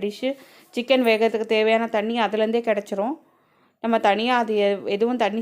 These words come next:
சேர்க்க வேண்டியது இல்லைங்க. அதுக்கப்புறம் நம்ம கொத்தமல்லி தழை சேர்த்து நம்ம ஒரு விசில், நம்ம குக்கரில் ஒரு விசிலோ இல்லை ரெண்டு விசிலோ வச்சு இறக்கலாம். அதுலேயே வந்து கிரேவி நல்லா வெந்து திக்காவும் கிடைக்கும்.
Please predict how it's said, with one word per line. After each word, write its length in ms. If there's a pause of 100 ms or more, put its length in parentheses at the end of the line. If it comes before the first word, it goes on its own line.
சேர்க்க 260
வேண்டியது 320
இல்லைங்க. 240 (1600)
அதுக்கப்புறம் 400
நம்ம 200
கொத்தமல்லி 500
தழை 180 (100)
சேர்த்து 320
நம்ம 160 (100)
ஒரு 200
விசில், 360
நம்ம 160 (100)
குக்கரில் 540
ஒரு 160
விசிலோ 300
இல்லை 200
ரெண்டு 180
விசிலோ 300
வச்சு 280
இறக்கலாம். 380 (1200)
அதுலேயே 400
வந்து 160 (100)
கிரேவி 280 (100)
நல்லா 240 (360)
வெந்து 260 (100)
திக்காவும் 480
கிடைக்கும். 380